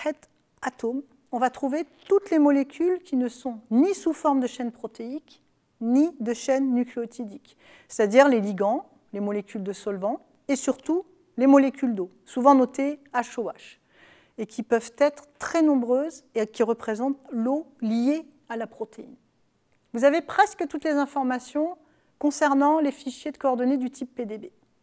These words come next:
Il existe d'autres formats pour ces fichiers de coordonnées, mais nous resterons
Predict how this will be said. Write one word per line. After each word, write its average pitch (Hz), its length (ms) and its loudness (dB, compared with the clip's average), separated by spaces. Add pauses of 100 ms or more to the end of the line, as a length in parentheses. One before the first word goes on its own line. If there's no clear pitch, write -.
(1160)
Il 285 60 6
existe 302 340 4
d'autres 339 240 4
formats 254 640 0
pour - 100 -20
ces - 140 -10
fichiers - 240 -8
de - 40 -20
coordonnées, 220 560 -4
mais 247 300 0
nous 247 140 2
resterons 269 580 -2